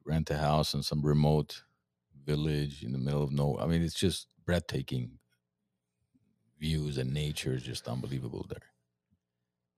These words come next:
To me, Paris, I've been there before, second time. I mean, first time taking my family, but I think it's the most overrated city in the world.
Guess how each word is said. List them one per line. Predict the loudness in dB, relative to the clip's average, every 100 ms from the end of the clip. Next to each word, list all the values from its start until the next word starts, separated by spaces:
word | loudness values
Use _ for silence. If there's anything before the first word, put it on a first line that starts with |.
| 2
To | 10
me, | 12 12 10 4 _ 6
Paris, | 10 12 10 6 -4 -12 _ _ _ _ _ _ _ _ _ _ _ _ -6
I've | -4 2
been | 4 6
there | 4
before, | 2 0 2 4 2 -2
second | -8 -2 0 0 0
time. | 2 2 2 0 -4
I |
mean, | -6
first | 0 0 2
time | 0 2
taking | 0 0 0
my | 0
family, | 0 0 0 0 -4
but | -6 -8
I | -12 _ _ _ _ _ _ _ _ _ _ _ 0
think | 2
it's | 4
the | 4
most | 4 2 0
overrated | 2 4 4 2 2
city | 0 2
in | 2
the | 2
world. | -2 -8 -10